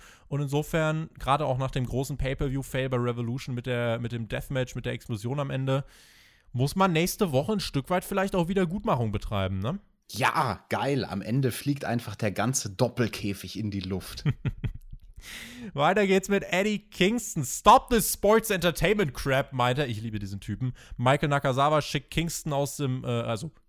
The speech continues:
Speaker 1: Kingston schickt Nakazawa aus dem Ring, so rum. Und er fordert dann Kenny Omega raus und der kam dann auch und,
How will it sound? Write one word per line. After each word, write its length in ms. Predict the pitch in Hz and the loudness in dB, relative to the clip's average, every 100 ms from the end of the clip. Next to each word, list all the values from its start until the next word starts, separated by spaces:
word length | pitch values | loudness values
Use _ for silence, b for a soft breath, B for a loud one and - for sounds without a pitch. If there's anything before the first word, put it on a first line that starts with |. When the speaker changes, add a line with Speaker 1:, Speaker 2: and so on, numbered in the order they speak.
| - | -2
Speaker 1:
Kingston 300 | 147 151 117 | 0 0 -4
schickt 220 | - 123 | -4 -2
Nakazawa 500 | 113 101 98 117 160 | 0 0 4 6 6
aus 200 | 107 101 | 4 2
dem 140 | 110 98 | 0 0
Ring, 180 | 117 | 0
so 180 | 127 107 | 2 0
rum. 240 | 127 117 147 B B B | 2 2 0 B B B
Und 260 | 120 117 117 | 0 0 2
er 180 | 127 131 | 0 0
fordert 440 | - 135 135 123 | 0 2 2 2
dann 160 | 123 123 | -2 0
Kenny 320 | - 147 147 | 0 2 0
Omega 440 | 123 120 156 151 | 0 0 0 -2
raus 400 | 135 131 139 135 | 2 4 6 4
und 200 | 131 113 | -2 -4
der 80 | 113 | -4
kam 240 | - 123 | 0 0
dann 160 | 143 135 | 2 2
auch 220 | 127 123 | 4 4
und, 180 | 123 113 | 2 -2